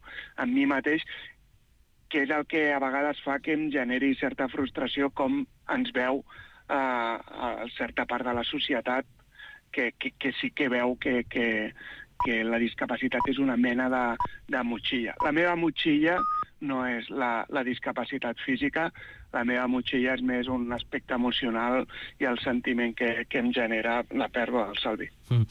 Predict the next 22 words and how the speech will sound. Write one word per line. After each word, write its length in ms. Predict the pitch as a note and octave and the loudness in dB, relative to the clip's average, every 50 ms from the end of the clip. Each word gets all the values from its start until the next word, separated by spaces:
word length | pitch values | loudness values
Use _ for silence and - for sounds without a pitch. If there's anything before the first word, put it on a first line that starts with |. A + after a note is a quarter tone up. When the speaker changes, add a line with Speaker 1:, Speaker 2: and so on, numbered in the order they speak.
| - - - - - | -2 -6 -8 -10 -4
Speaker 2:
Per 160 | - C3 A2+ | -2 0 2
cert, 140 | C3+ C#3 B2+ B2+ | 4 4 4 4
Geré, 140 | C3 C#3 C3+ | 4 2 2
que 80 | C3+ | 2
et 60 | B2+ B2+ | 2 4
volíem 240 | B2 B2+ C3 C3 - | 4 4 4 4 4
fer 80 | D#3 | 4
una, 140 | D#3+ E3+ E3 D#3 C3+ | 4 4 4 4 4
una 220 | B2+ C3+ C3 B2 A2 | 4 4 2 4 2
petita 380 | B2 A2+ B2 A#2 B2 A#2+ A#2 A2+ A2 - | 2 2 2 2 4 4 6 6 6 4
sorpreseta 600 | A#2+ A2+ G#2+ - A#2 A#2 A2 A#2+ A2 A2+ A#2+ A#2 A2+ A2+ A2 A2 A2 G#2+ E2 | 4 2 4 4 4 6 6 6 6 4 4 6 6 6 6 6 6 6 4
avui, 320 | A2+ A2+ B2+ C#3 C#3 B2+ | 4 4 6 6 6 6
aviam 160 | A#2 A#2 A#2 | 6 6 4
si 160 | A2+ - C#3 C3+ | 4 6 4 4
me 80 | C#3 | 6
n'en 160 | B2 A#2 A#2 | 6 6 4
surto 380 | - - A#2+ G#2+ G2+ - A2+ A2 A2 A2 G#2+ G#2 G#2 | 4 4 4 4 4 4 4 6 6 6 6 6 6
bé, 140 | G#2 A2+ B2+ | 6 4 4
perquè 240 | - C#3 C3 A#2+ G#2+ | 4 2 4 4 6
a 60 | G#2+ | 6
més 100 | A2 A2+ | 6 6
em 80 | C3 | 6